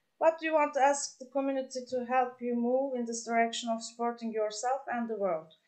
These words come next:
Kendine ve dünyayı destekleme yönünde hareket etmene yardımcı olması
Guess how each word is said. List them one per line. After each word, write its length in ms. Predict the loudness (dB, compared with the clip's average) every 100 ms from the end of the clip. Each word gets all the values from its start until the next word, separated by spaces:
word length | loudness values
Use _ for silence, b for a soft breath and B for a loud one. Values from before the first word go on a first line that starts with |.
| _ _ _ _ 0
Kendine 680 | 2 2 0 2 2 2
ve 180 | -2 -4
dünyayı 800 | -6 -2 2 4 4 4 2 4
destekleme 720 | 2 2 0 -2 0 0 0
yönünde 460 | 2 0 0 0 0
hareket 500 | 0 -2 -2 -6 -4
etmene 460 | -6 -6 -4 0
yardımcı 600 | 2 4 2 -2 -6 -4
olması 680 | 0 2 2 0 -2 -2